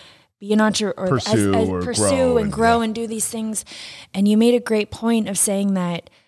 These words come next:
Speaker 1: you need to make sure you're giving back the same amount of support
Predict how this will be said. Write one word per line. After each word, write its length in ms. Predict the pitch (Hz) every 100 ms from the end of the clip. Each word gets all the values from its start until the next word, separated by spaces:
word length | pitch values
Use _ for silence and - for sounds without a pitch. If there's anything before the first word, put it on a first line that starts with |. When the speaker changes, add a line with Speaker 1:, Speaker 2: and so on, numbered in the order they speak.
| _ _
Speaker 1:
you 160 | 202 208
need 240 | 208 208 -
to 160 | 233
make 300 | 220 196 -
sure 720 | - - 202 202 196 185 180 - _ _
you're 320 | 196 202 190
giving 580 | 170 - 202 190 190 180
back 800 | - 175 170 151 151 - - - _ _ _ _ _ _ _ _ _ _
the 160 | 202
same 640 | 185 - 208 190 190 185 185
amount 800 | 208 196 190 180 175 165 - - _ _ -
of 120 | 196
support 760 | - 214 - - 214 190 175